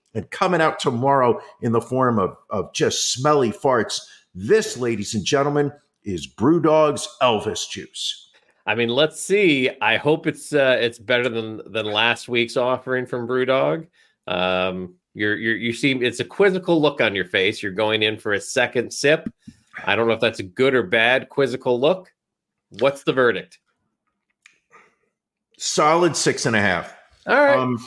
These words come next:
Speaker 1: I'm gonna say this. It's still an I P A, people. We, you know, they should have known that this is not was gonna be my thing.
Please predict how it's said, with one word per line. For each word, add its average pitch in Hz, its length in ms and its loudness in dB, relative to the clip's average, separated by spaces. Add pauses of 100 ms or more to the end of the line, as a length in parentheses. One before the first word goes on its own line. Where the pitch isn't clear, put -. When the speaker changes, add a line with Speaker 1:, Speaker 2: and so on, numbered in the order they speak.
Speaker 1:
I'm 147 160 2
gonna 175 140 4
say 147 220 4
this. 104 440 -2 (1040)
It's 156 160 0
still 151 260 2
an 127 60 2
I 113 140 4
P 110 220 0
A, 92 80 0
people. 92 440 -2
We, 110 240 0
you 117 140 -2
know, 113 100 0
they 113 140 2
should 143 200 2
have 101 140 0
known 101 240 2
that 90 160 -2
this 101 180 -4
is 98 80 -4
not 95 240 0
was 92 120 -4
gonna 90 180 -6
be 90 140 -6
my 85 120 -2
thing. 82 380 -6